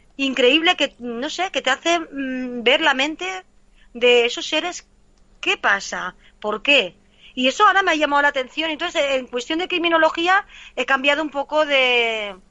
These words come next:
de gustos. Ahora me gusta la criminología. Antes el crimen lo quitaba de, del misterio. Para mí no era misterio, crimen. No me gustaba.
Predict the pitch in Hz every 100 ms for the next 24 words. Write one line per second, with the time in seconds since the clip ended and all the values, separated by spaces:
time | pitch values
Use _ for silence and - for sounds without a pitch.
0 | _ - 226 240 233 - 170 - _ -
1 | - 233 285 254 311 277 247 240 226 208
2 | 208 220 226 311 302 - _ - - 247
3 | 233 226 269 311 320 302 240 240 247 240
4 | 226 214 202 202 196 - 240 240 202 196
5 | 196 226 285 262 220 208 - 226 214 202
6 | 262 247 202 190 185 202 240 226 220 208
7 | 190